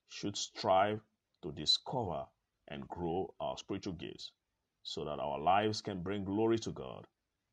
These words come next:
and so that we can gain satisfaction in service and by so doing, find fulfillment in life. Please pray with me. Dear Heavenly Father, we bless your name for this Sabbath School lesson summary.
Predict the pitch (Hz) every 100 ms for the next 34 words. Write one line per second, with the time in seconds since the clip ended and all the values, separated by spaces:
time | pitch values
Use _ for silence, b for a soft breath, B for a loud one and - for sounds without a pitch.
0 | - - - 76 73 80 104 - 80 71
1 | 82 85 73 71 69 - 76 - 65 65
2 | 55 - 71 62 62 - - - 52 67
3 | - 101 85 80 60 - _ _ _ -
4 | 90 78 80 - - - - 73 67 50
5 | 57 60 58 50 60 - _ _ _ _
6 | _ _ _ _ _ - 117 - - 98
7 | 85 71 - 58 55 - _ _ _ _
8 | _ _ _ 110 110 107 104 101 95 -
9 | 101 95 101 104 85 76 98 98 - 82
10 | 90 92 113 - 76 80 90 - - 85
11 | 71 67 90 82 71 78 - 76 - 65
12 | 50 50